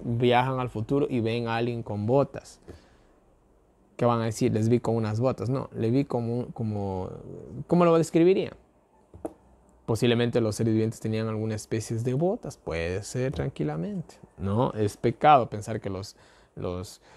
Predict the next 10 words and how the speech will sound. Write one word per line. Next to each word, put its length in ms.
eh, 720
eh, 540
las 220
huestes 340
celestiales 400
tienen 180
alguna 240
especie 400
de 60
armadura. 560